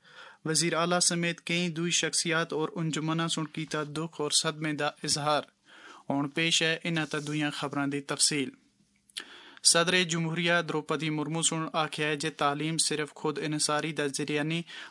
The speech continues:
ਬਲਕਿ ਸਮਾਜ ਔਰ ਕੌਮ ਦੀ ਮਜਮੂਈ ਤਰੱਕੀ ਵਾਸਤੇ ਇੱਕ ਤਰਗੀਬ ਹੈ। ਨੈਨੀਤਾਲ ਉੱਤਰਾਖੰਡ ਵਿੱਚ ਅੱਜ ਕਮਾਊ ਯੂਨੀਵਰਸਿਟੀ ਦੇ ਵੀਹਵੇਂ ਕਨਵੋਕੇਸ਼ਨ ਨਾਲ ਖਿਤਾਬ ਕਰਦਿਆਂ ਹੋਇਆਂ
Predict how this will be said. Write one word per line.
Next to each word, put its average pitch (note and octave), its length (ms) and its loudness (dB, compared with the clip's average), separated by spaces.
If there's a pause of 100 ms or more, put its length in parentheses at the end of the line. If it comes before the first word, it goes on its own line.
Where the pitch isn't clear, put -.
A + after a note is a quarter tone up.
(120)
ਬਲਕਿ D3 280 0
ਸਮਾਜ D#3 540 2
ਔਰ D3 200 0
ਕੌਮ D#3+ 240 -2
ਦੀ D#3+ 120 -4
ਮਜਮੂਈ D#3+ 460 -2
ਤਰੱਕੀ D3 380 -4
ਵਾਸਤੇ D3 400 0
ਇੱਕ C#3+ 140 -2
ਤਰਗੀਬ C#3+ 440 -2
ਹੈ। C#3 240 -2 (540)
ਨੈਨੀਤਾਲ E3 640 2
ਉੱਤਰਾਖੰਡ E3 580 0
ਵਿੱਚ D#3+ 220 -4 (120)
ਅੱਜ D3+ 120 0
ਕਮਾਊ D#3 400 0
ਯੂਨੀਵਰਸਿਟੀ D#3 640 -2
ਦੇ D#3 180 -2
ਵੀਹਵੇਂ D#3+ 540 -2
ਕਨਵੋਕੇਸ਼ਨ D3+ 560 0
ਨਾਲ D#3 180 0
ਖਿਤਾਬ C#3+ 480 -2
ਕਰਦਿਆਂ D3+ 300 2
ਹੋਇਆਂ D#3 240 4